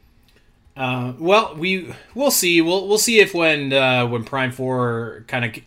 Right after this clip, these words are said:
gets going into gear here, if, if maybe that helps Metroid Prime Remastered and Metroid Dread. Maybe if it's just Metroid Prime.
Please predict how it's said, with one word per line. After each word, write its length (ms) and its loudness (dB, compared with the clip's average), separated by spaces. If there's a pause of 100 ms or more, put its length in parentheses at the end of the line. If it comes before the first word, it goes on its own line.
gets 260 -2
going 300 0
into 200 -4
gear 320 -2
here, 240 0
if, 120 -4
if 180 -8
maybe 460 0 (380)
that 220 -2
helps 260 -6
Metroid 320 -8
Prime 240 -6
Remastered 480 -6
and 240 -2
Metroid 300 -4
Dread. 220 -2
Maybe 180 -4
if 40 -10
it's 120 -14
just 240 -4
Metroid 320 -6
Prime. 240 -4